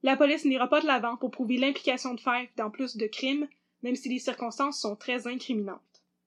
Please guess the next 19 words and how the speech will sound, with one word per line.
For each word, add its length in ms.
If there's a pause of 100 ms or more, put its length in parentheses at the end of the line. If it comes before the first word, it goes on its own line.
(1400)
En 140
rétrospective, 800 (120)
Fife 520
a 200
avoué 320
avoir 240
tué 220
neuf 260 (120)
femmes. 280 (100)
Nous 180
allons 180
les 160
nommer 460
en 160
ordre 180
chronologique 640
pour 140
faire 200
mémoire. 500